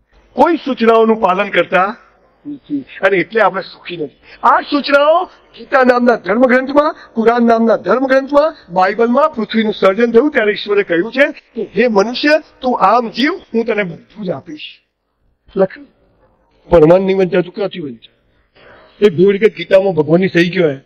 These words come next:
બોલો, હવે આવી નોટોનું શું કરવાનું? મારી બા એમ કેમ કે તારા બાપ છે તેની સાબિતી મગાય?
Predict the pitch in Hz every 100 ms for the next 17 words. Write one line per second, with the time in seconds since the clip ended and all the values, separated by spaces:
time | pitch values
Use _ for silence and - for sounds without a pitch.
0 | _ _ - 170 151 160 143 185 175 170
1 | 190 185 185 151 139 139 139 135 - -
2 | - - _ _ _ _ - _ _ _
3 | _ _ _ _ _ 220 196 _ _ 277
4 | _ 277 247 _ 170 _ 339 311 220 _
5 | 175 _ _ _ _ _ _ _ 165 185
6 | 208 170 202 214 247 269 240 220 208 180
7 | 180 - 208 202 202 190 160 180 196 175